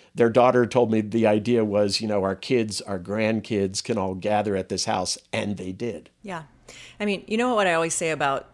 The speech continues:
Speaker 2: little study office rooms with wood paneling, that you would be
Speaker 1: Yeah.
Speaker 2: ten percent smarter just by working in there. But then add in two factors. Number one,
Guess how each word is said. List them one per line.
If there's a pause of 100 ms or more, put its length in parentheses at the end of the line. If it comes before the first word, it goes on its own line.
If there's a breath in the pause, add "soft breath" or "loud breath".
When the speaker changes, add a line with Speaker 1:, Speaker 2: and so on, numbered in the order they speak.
(220)
Speaker 2:
little
study
office
rooms
with
wood
paneling,
that
you
would
be
Speaker 1:
Yeah.
Speaker 2:
ten
percent
smarter
just
by
working
in
there. (320 loud breath)
But
then
add
in (100)
two
factors.
Number
one,